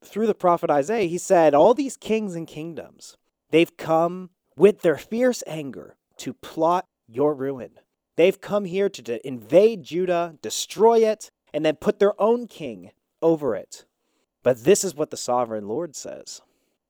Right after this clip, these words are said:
It will not take place. It will not happen." And then he explains how within just a few years, one of these kingdoms is going to be a ruin because there's gonna be infighting.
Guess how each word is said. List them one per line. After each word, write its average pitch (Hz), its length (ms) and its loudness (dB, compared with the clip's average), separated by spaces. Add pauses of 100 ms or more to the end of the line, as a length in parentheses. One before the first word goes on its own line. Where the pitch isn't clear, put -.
(380)
It 151 120 0
will 139 100 -6
not 135 320 -4
take - 260 -10
place. - 500 -18 (360)
It 143 180 -4
will 117 120 -10
not 95 460 -12 (440)
happen." - 420 -10 (460)
And 127 100 -4
then 156 80 0
he 170 80 2
explains 185 880 -6 (280)
how 135 340 -2 (200)
within 202 600 4 (320)
just - 220 -10
a - 60 -12
few 226 340 -4
years, 214 760 -10 (760)
one 214 220 4
of 196 40 -2
these 185 200 -6
kingdoms 180 400 -6
is 151 80 -14
going 151 180 -8
to 139 60 -4
be 139 100 -6
a 131 80 -2
ruin 151 460 -6 (280)
because 151 280 -6
there's 143 160 0
gonna 135 120 -8
be 127 100 -8
infighting. 143 680 -8